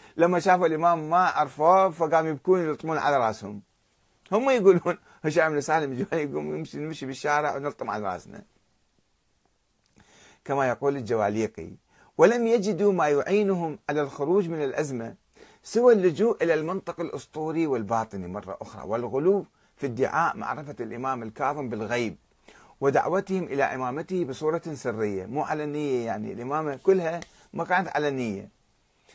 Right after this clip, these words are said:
هم ذول المتكلمين، هم ذول اللي اختلقوا نظرية الإمامة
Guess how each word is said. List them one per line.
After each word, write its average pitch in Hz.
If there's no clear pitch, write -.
هم 175
ذول 156
المتكلمين، 110
هم 180
ذول 170
اللي 160
اختلقوا 147
نظرية 104
الإمامة 78